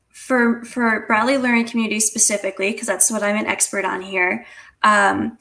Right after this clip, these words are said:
a peer mentor, um, has kind of two main jobs. So the first job is to kind of act as a T A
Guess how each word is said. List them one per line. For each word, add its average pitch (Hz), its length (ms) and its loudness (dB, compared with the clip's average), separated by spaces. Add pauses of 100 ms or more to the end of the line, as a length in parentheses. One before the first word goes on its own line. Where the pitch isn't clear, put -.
(200)
a 233 80 4
peer 277 280 6
mentor, 277 760 4
um, 220 300 2
has 226 320 0
kind 277 240 2
of 302 160 2
two 247 380 2
main 220 260 2
jobs. 180 360 -2
So - 60 0
the 226 160 -6
first 254 300 0
job 240 360 2 (100)
is 220 240 0
to 214 560 -2 (320)
kind 233 240 6
of 226 180 4
act 208 320 2
as 214 140 2
a 202 100 -2
T 226 380 2
A 214 640 2